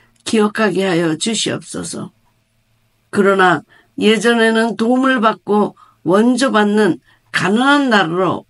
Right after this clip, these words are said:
대한민국을 세상이 기억하였지만, 지금은 원조하는 나라가 된 것을 감사를 드립니다.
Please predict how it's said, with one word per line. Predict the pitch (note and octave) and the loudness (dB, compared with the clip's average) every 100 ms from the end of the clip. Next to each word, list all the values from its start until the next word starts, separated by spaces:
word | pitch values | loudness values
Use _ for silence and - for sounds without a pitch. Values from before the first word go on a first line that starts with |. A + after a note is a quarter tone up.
| - | -4
대한민국을 | E3+ E3 E3+ D#3+ D3 D3 - _ - C3+ C3+ | -2 0 2 0 -2 -6 -12 _ -6 -4 -2
세상이 | - G3+ G#3 G3 F#3 G3+ | -2 -2 0 -2 -2 -4
기억하였지만, | - A#3 G#3+ F3 - - - C3 - B3 _ _ _ _ _ _ | -4 -4 -4 -6 -6 -8 -6 -4 -6 -10 _ _ _ _ _ _
지금은 | F3+ D#3+ F3 F3 D#3+ | -4 -2 0 0 -2
원조하는 | - D#3 G3 G#3 G#3+ G#3 G3+ G#3 | -4 -2 0 0 0 0 0 -2
나라가 | G3+ G#3 G3+ G#3+ | -2 -2 -2 -2
된 | G#3 E3+ | -2 -4
것을 | C#3 E3+ E3+ E3 - _ _ - | -4 -4 -4 -6 -8 _ _ -10
감사를 | F3+ F#3 F3+ G3 E3 F3 | -4 -4 -4 -4 -4 -6
드립니다. | E3 G3+ F#3 E3 - - - | -4 -4 -2 -4 -6 -12 -18